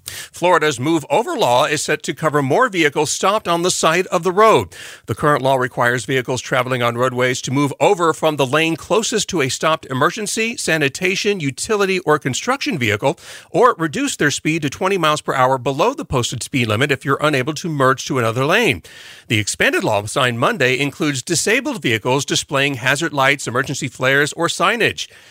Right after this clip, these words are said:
Violators could face fines up to a hundred and fifty-eight dollars. It makes Florida the seventeenth state to require drivers to move over for broken down vehicles. The new law takes effect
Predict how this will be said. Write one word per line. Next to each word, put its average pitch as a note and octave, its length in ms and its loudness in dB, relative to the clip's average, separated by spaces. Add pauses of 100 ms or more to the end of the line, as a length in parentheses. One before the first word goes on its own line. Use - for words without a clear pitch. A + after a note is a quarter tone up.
(160)
Violators A#2 520 -2
could - 160 -6
face B2 240 -2
fines B2+ 320 0
up B2+ 180 -2
to C#3 140 -2
a B2 60 0
hundred C#3+ 260 -4
and F3+ 80 -14
fifty-eight D#3+ 400 -4
dollars. E3+ 480 2 (340)
It F2+ 120 -12
makes G#2+ 280 -2
Florida C#3+ 340 0
the B2 80 -4
seventeenth D3+ 560 -2
state D3 300 0
to D#3+ 100 -6
require C#3 420 0
drivers C#3 380 0
to D#3 120 -8
move D3+ 280 -2
over D3+ 260 2
for C#3 200 -2
broken C#3 400 -2
down E3+ 320 -2
vehicles. B2+ 500 -2 (460)
The G#2+ 80 -4
new A#2+ 180 -2
law B2 380 4
takes B2 280 -8
effect - 520 -4